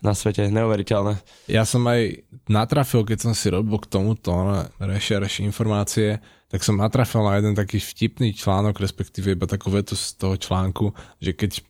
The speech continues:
Speaker 2: pofakoval roky Bean Trill aj Hood by Air v Multiply klipe,
Speaker 1: Áno.
Speaker 2: tak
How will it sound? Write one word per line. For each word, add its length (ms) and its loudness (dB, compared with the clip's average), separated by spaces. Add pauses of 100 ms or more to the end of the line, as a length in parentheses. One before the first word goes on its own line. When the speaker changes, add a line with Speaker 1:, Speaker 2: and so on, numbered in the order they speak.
Speaker 2:
pofakoval 880 2
roky 560 0
Bean 320 0
Trill 240 2
aj 240 2
Hood 160 2
by 160 2
Air 400 2
v 180 -20
Multiply 640 0
klipe, 560 0
Speaker 1:
Áno. 320 0 (180)
Speaker 2:
tak 460 -2